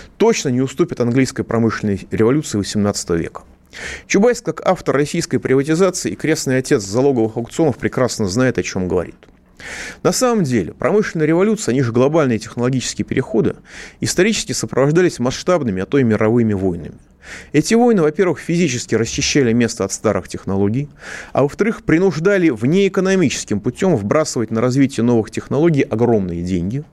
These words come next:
доводя при этом новые технологии до уровня коммерческой эффективности.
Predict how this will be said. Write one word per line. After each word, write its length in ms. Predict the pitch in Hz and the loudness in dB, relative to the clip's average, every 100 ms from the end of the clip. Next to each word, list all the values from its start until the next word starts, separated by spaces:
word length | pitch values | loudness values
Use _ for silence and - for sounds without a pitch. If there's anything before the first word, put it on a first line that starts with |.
| - - - - | -20 -20 -14 -2
доводя 560 | 95 143 196 180 151 | 0 2 2 2 0
при 220 | - 110 107 | 0 -4 0
этом 460 | 123 95 - - - | 0 0 -4 -12 -4
новые 380 | 110 117 87 82 | 0 2 0 -4
технологии 760 | - - 92 107 156 175 196 208 - _ _ _ _ _ _ - - | -10 -10 -2 0 2 2 -2 -4 -14 _ _ _ _ _ _ -14 -8
до 180 | 107 147 | 0 4
уровня 260 | 160 151 117 | 4 4 0
коммерческой 520 | - 98 98 - 95 | 0 0 -2 -4 -8
эффективности. 580 | - - - - - | -8 -10 -12 -14 -18